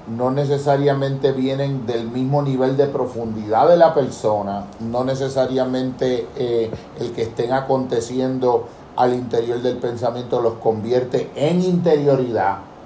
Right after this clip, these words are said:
ni siquiera en algo que es tuyo, sino que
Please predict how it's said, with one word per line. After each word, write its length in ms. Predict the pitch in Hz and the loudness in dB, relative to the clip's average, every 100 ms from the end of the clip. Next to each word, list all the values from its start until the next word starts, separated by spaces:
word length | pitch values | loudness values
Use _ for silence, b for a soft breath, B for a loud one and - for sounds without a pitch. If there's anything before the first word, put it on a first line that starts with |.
| - - - - - | -20 -20 -20 -18 -10
ni 140 | 127 127 | -6 -4
siquiera 680 | 131 127 135 156 160 156 | -4 -2 6 8 8 4
en 140 | 139 135 | 2 2
algo 320 | 151 147 135 | 4 4 4
que 60 | |
es 200 | 135 - | 0 -2
tuyo, 460 | - 170 160 151 143 147 | -2 0 4 4 2 -2
sino 460 | - 135 131 127 123 | -10 -6 -2 -2 -2
que 240 | 123 | -4